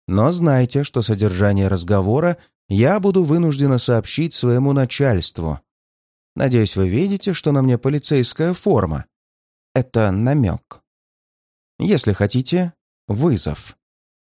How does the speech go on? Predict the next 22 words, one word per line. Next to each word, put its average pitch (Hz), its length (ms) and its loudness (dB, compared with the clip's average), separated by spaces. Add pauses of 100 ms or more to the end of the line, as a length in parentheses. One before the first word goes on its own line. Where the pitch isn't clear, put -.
(680)
Последней, 143 540 4
кому 127 240 4
удалось 131 440 2
на 107 120 2
время 120 260 2
добиться 113 460 -2
терпимых 123 580 0
отношений 104 760 -2 (300)
между 113 380 2
Д 110 280 0
Ф 101 260 -2
Б 107 400 0
и 139 100 2
Министерством 92 840 -2
порядка, 135 680 0 (480)
была 151 280 2
Анастасия 147 720 2
Шмалько. 107 760 0 (880)
Дела 165 440 2
давно 120 520 2
минувших 113 680 0
дней. 90 400 -2